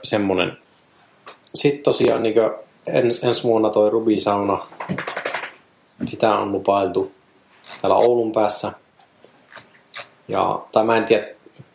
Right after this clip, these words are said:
todennäköisesti se menee Rubisaunan nimellä, mut tuota, tai niinkö varmaan meneekin, mutta se, että se,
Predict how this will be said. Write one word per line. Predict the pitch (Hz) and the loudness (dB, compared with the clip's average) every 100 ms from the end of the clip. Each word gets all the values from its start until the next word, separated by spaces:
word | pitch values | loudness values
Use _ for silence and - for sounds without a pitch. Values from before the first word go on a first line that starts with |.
| _ - | _ 0
todennäköisesti | 131 139 117 - | 2 2 2 0
se | 113 | 0
menee | 110 101 | 2 2
Rubisaunan | 98 101 98 - 87 87 | 2 2 2 0 -4 -2
nimellä, | 90 90 90 87 | -2 -2 -2 -2
mut | 87 - - | -4 -10 -6
tuota, | 92 90 - - - | -4 -2 -2 -4 -4
tai | 98 92 | -6 -4
niinkö | 95 95 - | -2 -2 0
varmaan | 107 98 95 | 0 2 2
meneekin, | 101 95 90 90 90 | 2 2 2 0 -6
mutta | 92 - - - - _ _ _ _ _ _ _ _ _ _ _ - - - _ _ - _ - | -6 -4 -4 -4 -20 _ _ _ _ _ _ _ _ _ _ _ -8 -8 -8 _ _ -20 _ -12
se, | - 107 | 0 0
että | - - | 2 2
se, | 107 101 - | 2 2 -2